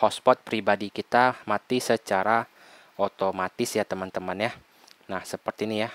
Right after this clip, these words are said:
apabila kita sudah menghidupkan hotspot seluler,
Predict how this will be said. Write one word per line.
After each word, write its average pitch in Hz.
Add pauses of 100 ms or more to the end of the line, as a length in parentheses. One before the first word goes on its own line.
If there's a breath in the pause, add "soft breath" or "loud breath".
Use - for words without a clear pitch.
apabila 107
kita 113
sudah 117
menghidupkan 101 (1040 loud breath)
hotspot - (160)
seluler, 117